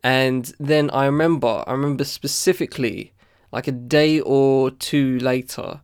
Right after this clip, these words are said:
there was a, either Dispatches or Panorama, um, episode, I forget which,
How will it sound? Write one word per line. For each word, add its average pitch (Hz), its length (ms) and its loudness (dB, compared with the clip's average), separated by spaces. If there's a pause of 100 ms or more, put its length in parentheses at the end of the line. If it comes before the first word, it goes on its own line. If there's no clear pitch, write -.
(400)
there 127 160 2
was 127 180 0
a, 123 440 -2 (320)
either 131 180 -4
Dispatches 143 720 -2
or 127 100 -6
Panorama, 127 840 -2 (320)
um, 120 260 -4
episode, 107 420 -8
I 107 40 -8
forget - 340 -4
which, - 500 -8